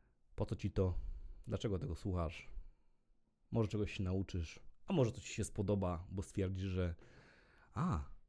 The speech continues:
to, to nie jest tak, że ja muszę po prostu sobie słuchać i Zenka, bo mi się podoba tekst, tylko że mi daje dobrą energię. I oczywiście to jest jakaś, jakiś, jakiś skrajny przypadek, bo jakby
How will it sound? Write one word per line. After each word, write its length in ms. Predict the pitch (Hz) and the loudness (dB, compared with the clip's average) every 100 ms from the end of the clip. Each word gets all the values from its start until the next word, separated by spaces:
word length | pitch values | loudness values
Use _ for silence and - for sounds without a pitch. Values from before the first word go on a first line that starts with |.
| - _ _ _ _ _ - | -20 _ _ _ _ _ -10
to, 100 | - | -4
to 120 | - | 0
nie 120 | 101 214 | 4 4
jest 200 | 170 - | 4 2
tak, 160 | 90 | 0
że 100 | 92 | 2
ja 100 | 90 | 4
muszę 300 | 90 87 - | 2 0 -4
po 100 | - | 6
prostu 540 | - 92 - 98 90 87 - - - - _ | 6 6 2 -2 -2 -4 -10 -20 -20 -20 _
sobie 260 | - 92 87 | -10 -6 0
słuchać 640 | - 104 - 95 92 - - - - - - - _ - - | 6 6 4 -2 -4 -10 -14 -16 -18 -20 -20 -20 _ -10 -2
i 280 | 95 85 82 | 0 2 2
Zenka, 400 | 82 98 - 87 | 4 4 2 -2
bo 140 | 90 | 0
mi 120 | 87 | 0
się 100 | - | -2
podoba 360 | - 95 95 90 | -4 -4 -4 -4
tekst, 400 | - 78 - - | -4 -8 -10 -4
tylko 340 | 95 - 85 | -4 -2 -4
że 100 | 85 | -2
mi 140 | 80 80 | -4 -2
daje 360 | 80 80 80 82 | -2 -2 -4 -4
dobrą 320 | 80 92 90 | 0 0 2
energię. 480 | 123 131 92 80 73 - - _ _ _ _ _ _ | 6 6 6 4 -4 -6 -20 _ _ _ _ _ _
I 60 | 120 | 0
oczywiście 320 | 151 165 151 | 2 4 4
to 100 | - | 8
jest 80 | 156 | 8
jakaś, 400 | 151 147 - - - 135 | 10 8 6 -2 -6 -4
jakiś, 480 | 127 143 - - - - _ - - | 2 2 2 -6 -10 -18 _ -18 -4
jakiś 160 | 127 | -2
skrajny 320 | - 143 135 127 | 4 8 8 6
przypadek, 460 | - 113 127 98 | 4 8 8 8
bo 140 | 92 98 | 6 6
jakby 360 | 101 107 107 | 8 8 6